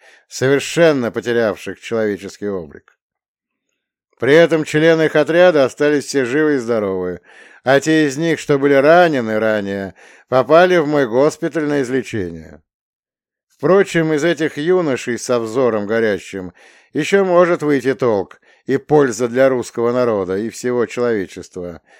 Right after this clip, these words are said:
а из вас уже нет. Поэтому сейчас вы официально, в письменном виде, отречетесь от должности войскового атамана, передав ее вместе со всеми властными полномочиями,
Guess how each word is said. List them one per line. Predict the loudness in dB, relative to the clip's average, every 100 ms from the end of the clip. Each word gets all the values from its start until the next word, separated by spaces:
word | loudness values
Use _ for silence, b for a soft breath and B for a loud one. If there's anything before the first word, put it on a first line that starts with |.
| b 0
а | 4 6
из | 4 0
вас | 2 2 2 -2
уже | -6 -4 -4
нет. | -6 -12 -20 _ _ _ _ _ _ _ _ _ _ _ _ _ _
Поэтому | 2 4 4 2 -2
сейчас | -2 -4 0 2 0 -2
вы | -2 0
официально, | -2 -4 -4 -2 0 -2 -2 -6 b b b
в | _
письменном | -2 -2 -2 -4 -4 -4 -4
виде, | -6 -4 -4 -4 b b b
отречетесь | 2 4 4 -2 0 2 2 0 -2
от | -2 -2
должности | -2 0 -2 -4 -6 -6
войскового | -6 -6 -2 0 2 0
атамана, | -2 -4 -4 -6 -8 -12 b b b b
передав | 0 2 4 4 4
ее | 0 0
вместе | 0 -2 -2 -6
со | -2 -2
всеми | -2 -4 -2 -2
властными | -2 0 0 0 -4 -8 -8
полномочиями, | -6 -6 -4 -4 -6 -6 -10 -8 -10 -14